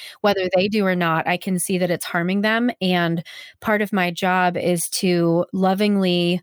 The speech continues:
hold them while at the same time challenging this thing that is actually harmful.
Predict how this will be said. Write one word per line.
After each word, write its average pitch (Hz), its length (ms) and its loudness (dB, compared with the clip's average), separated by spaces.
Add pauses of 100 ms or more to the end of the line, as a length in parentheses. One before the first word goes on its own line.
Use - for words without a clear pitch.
(100)
hold 214 540 0
them 165 320 0
while 185 320 0
at 165 100 -4
the 180 100 -2
same 175 280 -2
time 170 320 -2
challenging 240 580 0
this 170 220 -2
thing 165 240 0
that 170 140 0
is 170 160 0
actually 165 640 -2 (340)
harmful. - 560 -4